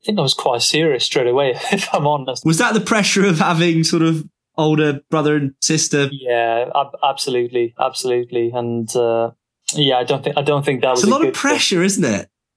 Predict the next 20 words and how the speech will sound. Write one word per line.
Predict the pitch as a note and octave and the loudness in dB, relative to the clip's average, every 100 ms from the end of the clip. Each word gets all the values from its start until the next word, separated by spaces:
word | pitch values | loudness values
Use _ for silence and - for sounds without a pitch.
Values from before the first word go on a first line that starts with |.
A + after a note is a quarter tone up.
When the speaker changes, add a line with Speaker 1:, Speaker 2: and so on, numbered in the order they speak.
| _ - | _ -2
Speaker 1:
Too | F3 | 2
much. | E3+ C#3+ C#3 - | 2 2 -2 -2
Rid-, | D3 D3 | -2 0
it's | E3 - | 0 0
ridiculous. | D3 D3 D#3 D3 C3 B2 - | -2 0 -2 0 0 0 0
I, | C3+ B2+ | -2 0
I | C#3+ | -2
think | C#3+ D3 C#3+ | 0 -2 -2
from | C3+ | -2
a | B2+ | 0
young | B2 B2 | 0 0
age, | A#2+ A#2 A#2 | 0 0 0
I | A#2 | -2
had | A#2+ | 0
a | A#2 | 2
lot | A#2+ A#2 | 2 0
of | A2+ | 0
pressure | B2 A#2 - | -2 0 0
on | A#2 A2+ | 0 0
me. | A2+ A2+ | -4 -6